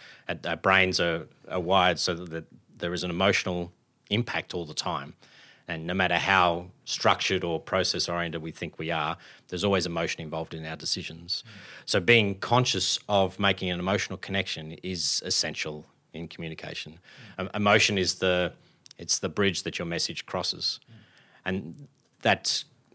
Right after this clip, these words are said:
Speaker 1: those emotions could be as simple as trust. So you're developing that rapport so that people trust what you're going to say. But you also want to have their interest. So trying to get their attention,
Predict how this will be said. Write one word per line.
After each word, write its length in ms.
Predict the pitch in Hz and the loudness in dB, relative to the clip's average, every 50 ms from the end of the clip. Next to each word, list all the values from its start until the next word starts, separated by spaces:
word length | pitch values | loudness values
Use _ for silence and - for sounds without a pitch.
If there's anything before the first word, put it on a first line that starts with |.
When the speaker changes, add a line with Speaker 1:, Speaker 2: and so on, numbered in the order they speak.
| _ - | _ -12
Speaker 1:
those 280 | 120 117 117 113 107 101 | -4 2 4 4 4 4
emotions 420 | 101 110 117 120 - 117 104 - | 6 6 6 6 6 4 0 -2
could 100 | - - | -2 0
be 80 | 95 87 | 0 2
as 80 | 85 | 2
simple 300 | - - 107 92 - 87 | 4 2 2 2 0 -2
as 160 | 87 - - | -4 -4 -4
trust. 560 | - - - - 95 98 - - - - - - | -6 -6 -4 2 2 2 2 2 0 -2 -2 -2
So 100 | - 95 | 0 0
you're 120 | 95 92 | 0 0
developing 460 | 92 87 95 95 98 98 95 87 85 | 0 0 2 2 2 0 -2 -4 -4
that 120 | 87 90 - | -4 -6 -6
rapport 400 | 92 90 - - 92 87 90 - | -6 -8 -6 -4 -4 -2 -2 -2
so 180 | - 95 85 | -2 -2 -2
that 140 | 80 87 - | -4 -6 -6
people 220 | 90 87 - 95 | -8 -8 -8 -8
trust 340 | - - - - - - - | -10 -8 -8 -6 -6 -6 -6
what 140 | 92 87 - | -6 -8 -8
you're 60 | 92 95 | -8 -8
going 160 | 87 85 82 | -8 -8 -6
to 80 | - | -4
say. 340 | - - - 90 107 127 127 _ - - - - - - - | -4 -4 -2 -4 -4 -6 -8 _ -14 -20 -20 -20 -14 -8 -6
But 120 | 113 - | -2 2
you 120 | 113 110 110 | 6 6 6
also 260 | 104 - - 95 92 | 6 6 4 2 2
want 260 | 90 95 95 95 - | 2 2 0 0 0
to 480 | - - 90 90 87 85 87 87 85 82 - | -2 -2 -2 -2 -2 -2 -4 -6 -8 -8 -8
have 200 | - 95 87 78 | -6 -6 -4 -4
their 120 | 82 78 | -2 -2
interest. 480 | 95 113 120 - 160 151 - - - - _ _ _ _ _ _ _ _ _ _ _ _ - - - | 0 0 0 0 -2 -2 -2 -4 -6 -10 _ _ _ _ _ _ _ _ _ _ _ _ -16 -10 -6
So 120 | - 113 | -6 -4
trying 220 | - - 107 95 90 | -4 -2 -2 -2 0
to 40 | 98 | -2
get 160 | 104 92 - | -4 -4 -4
their 120 | 90 80 | -4 -6
attention, 520 | - - - 113 117 113 - 139 131 131 | -4 -2 -2 -2 0 0 0 -2 -2 -4